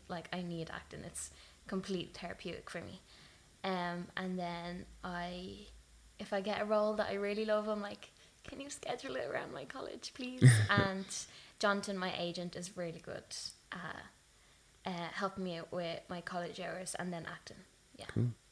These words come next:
Speaker 2: So after I Used to Live Here, did scripts just start flying into you?
Speaker 1: Yeah, what happened was, um, I actually did a, an audition in my community centre with my friends, and it was kind of a bit of a laugh, like, "Oh, there's an audition down in the community centre.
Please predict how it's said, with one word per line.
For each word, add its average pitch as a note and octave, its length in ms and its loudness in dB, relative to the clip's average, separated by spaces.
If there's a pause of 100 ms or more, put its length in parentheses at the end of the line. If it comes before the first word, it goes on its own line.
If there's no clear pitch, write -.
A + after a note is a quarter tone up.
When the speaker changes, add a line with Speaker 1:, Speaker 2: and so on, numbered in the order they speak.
(280)
Speaker 2:
So G#2 200 12
after A2 320 12
I F2+ 60 12
Used G2 240 12
to F#2+ 60 6
Live F#2+ 140 10
Here, E2+ 220 10
did E2+ 220 0
scripts - 340 6
just - 200 0
start D#2+ 260 6
flying E2+ 320 10
into G2+ 240 6
you? C3 260 10
Speaker 1:
Yeah, C#4 240 4
what C4+ 140 2
happened C4+ 260 0
was, G3+ 500 -4 (120)
um, F#3+ 440 -2 (140)
I F#3+ 300 -2
actually G3+ 240 -2
did F#3+ 160 -2 (340)
a, G3+ 40 -2
an F#3 240 -2
audition F#3+ 560 2
in F#3 100 0
my F3 60 -2
community F#3 340 -6
centre F3 320 -6
with F3 160 -2
my - 80 -8
friends, F3 400 -6
and F3+ 80 -6
it - 20 -6
was F#3 120 -6
kind G3+ 180 -2
of G3 80 -6
a F#3 60 -2
bit F3+ 160 -4
of F#3 120 -10
a F3+ 40 0
laugh, E3+ 340 -2
like, F3+ 240 -2
"Oh, G#3 240 2
there's G3 200 -4
an G3+ 100 -2
audition G3 360 -4
down G3 100 -2
in F#3+ 60 -4
the F#3+ 60 -8
community G3 260 -6
centre. F#3+ 280 -4